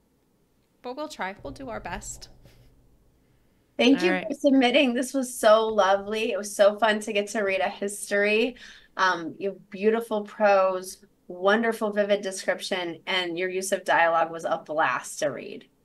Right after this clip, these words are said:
Speaker 3: Yeah, I have questions. I would keep reading.
Speaker 2: And if you want to learn more about the Sages,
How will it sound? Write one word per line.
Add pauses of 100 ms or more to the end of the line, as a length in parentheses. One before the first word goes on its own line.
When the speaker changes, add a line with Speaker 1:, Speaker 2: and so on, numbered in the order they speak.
(120)
Speaker 3:
Yeah,
I
have
questions.
I
would
keep
reading. (1700)
Speaker 2:
And
if
you
want
to
learn
more
about
the
Sages,